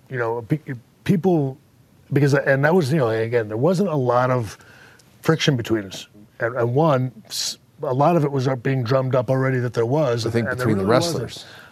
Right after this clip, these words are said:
Speaker 1: But, uh, I mean, there are a couple things that, that happened in the match that just, you know, that, that, that just happened. You know what I mean? That, that weren't, that weren't conscious. I mean, like, like, you know, the finish. I mean, we wanted it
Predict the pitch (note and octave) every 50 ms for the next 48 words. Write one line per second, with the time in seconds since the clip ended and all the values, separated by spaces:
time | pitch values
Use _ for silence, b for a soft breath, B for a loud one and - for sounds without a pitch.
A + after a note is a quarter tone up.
0 | B B A2 A#2+ C#3+ C3+ - - - C#3 C3 A#2+ A#2 A#2 A#2 A#2+ B2 - - -
1 | - C#3+ C#3+ C#3 C3 C3 C3+ B2+ C3 - - G3 G#3 - - G3 E3+ - - -
2 | D3 C3 B2 A#2+ A#2+ A2 F#2 G2 - - C3+ A#2+ B2+ A#2+ B2 B2+ C3 A#2+ A#2+ B2
3 | G#2+ A#2+ C3+ C#3 C#3+ - - C#3 C3 C3 A#2+ A#2+ A2+ A#2 B2+ C#3 C#3 B2+ A#2+ A2+
4 | - - - - B B B B B B B B B B _ _ - A#2 A#2 C3+
5 | B2+ A#2+ - - D3 C3+ B2+ G#2+ - - - - - A2 G2+ _ _ _ _ _
6 | - B2+ A#2+ A#2 A2+ A#2 A#2 A#2 A2 A2+ A#2 A#2 A#2 B2 A#2+ A#2+ - A#2+ A#2 B2+
7 | B2 - B2 B2+ B2 A2+ A2+ A#2+ G#2+ - - B2+ B2+ D3 - - - - - -
8 | - _ _ _ - A#2+ A#2 A#2 A#2 A#2 A#2+ A2+ A2 A#2+ A#2 A#2 A2+ A2 B2 B2
9 | B2+ B2+ B2 B2 B2 B2 B2+ - _ _ B2 A#2+ A#2 B2 B2+ B2 B2 A#2+ A#2+ -
10 | - - - C3 A#2+ B2 - - C3+ C3 B2+ B2+ C3 C3 C3 A#2 - B B B
11 | B B B B - C#3+ C#3 C3 A2+ - - - - C#3 B2+ B2 A#2+ A#2+ A#2 _
12 | - A2+ A#2 - - - G3 E3 B2+ - - - - B2+ B2 A#2+ A#2 C3 D3+ D#3+
13 | D3 C3 A#2 C3+ D#3+ F3+ F#3+ F#3+ F3 C#3+ C#3 A#2+ - - -